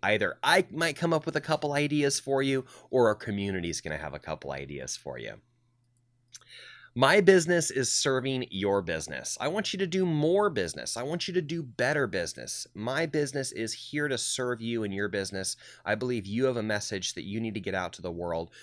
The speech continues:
You have a service or product that's changing people's lives, and I wanna help you do that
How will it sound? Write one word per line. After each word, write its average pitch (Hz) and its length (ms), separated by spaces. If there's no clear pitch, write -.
You 120 120
have 143 100
a 117 60
service 107 480
or 87 80
product 90 400
that's 82 160
changing 107 480
people's 87 320
lives, 80 460
and 90 100
I 110 200
wanna 107 260
help 98 320
you 90 180
do 90 340
that 78 340